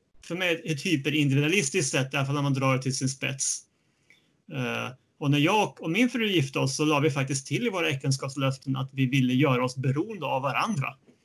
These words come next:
Eh, för vi tyckte det kändes viktigt att få bara sätta ord på det, att det är ju det det här handlar om. Eh, från och med nu så, så tillhör vi varandra och vi vill leva utifrån det. Eh, och, men som sagt, det, det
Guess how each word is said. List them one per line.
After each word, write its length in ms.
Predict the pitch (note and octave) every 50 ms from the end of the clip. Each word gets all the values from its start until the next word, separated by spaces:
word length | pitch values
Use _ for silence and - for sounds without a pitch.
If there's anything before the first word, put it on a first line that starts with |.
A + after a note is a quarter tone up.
| _ _ - - - _ - -
Eh, 100 | C#3 C#3
för 120 | - D3+
vi 140 | C3 C#3+ D3
tyckte 240 | C#3 G3+ G3 - D#3+
det 200 | D3+ D3+ - -
kändes 280 | - F3+ D#3 D3 B2+
viktigt 320 | C3 C#3 D3+ C3+ - D#3 D#3
att 140 | D#3 C3+ -
få 80 | D#3+
bara 380 | D3+ D3+ C#3+ B2 A#2+ B2+ - - _ _ _ - -
sätta 280 | - F#3 - - C3+
ord 260 | C#3+ D#3 A#3 G3+ -
på 80 | - E3
det, 160 | C3 C3 B2
att 120 | B2 B2+ -
det 120 | C#3+ D3+
är 60 | F3+ G3+
ju 80 | F#3+
det 180 | C#3+ C#3+ F#3+ A#3
det 100 | A3 F#3
här 140 | D3 D3+ C#3+
handlar 320 | C#3 D3+ C3 A#2+ - A3+
om. 240 | F#3 C3 - C3+ - _ _ _ _ _ _ _ -
Eh, 140 | - - C#3+
från 260 | - - F3+ G#3+ G#3+
och 60 | G#3
med 120 | F#3+ F3+ E3
nu 180 | E3 E3+ F3
så, 260 | D3 - - D3 - -
så 160 | - - C3+
tillhör 360 | C3+ - F3+ D#3 C#3 C#3+ E3+
vi 100 | D3+ D3+
varandra 480 | C#3 C#3+ C3+ B2+ A#2+ A#2 A#2 A#2+ B2 B2
och 280 | B2+ C3 C3 C3 B2+
vi 80 | C3 B2
vill 180 | B2+ C#3 C#3
leva 260 | C#3+ D3 C3+ B2 C3 D3+
utifrån 400 | D3 C3+ - C3+ C#3 C3 B2+ C#3+
det. 140 | - - - _ _ _ _ _ _ _ _ _ _ _ - _ -
Eh, 360 | D3+ B2+ A2+ A#2 A2+ A2+ B2+ C3+ _ _ _ _ _ _ _ _ -
och, 280 | D#3+ C3+ - D3 D3 C#3+
men 180 | D3+ D#3 D3+
som 120 | C#3 D#3+ D3
sagt, 300 | C#3 D3+ C#3+ C#3 - -
det, 380 | D#3+ C#3+ D3 E3 E3+ E3+ -
det 260 | D#3 C3+ D3+ D#3 D3+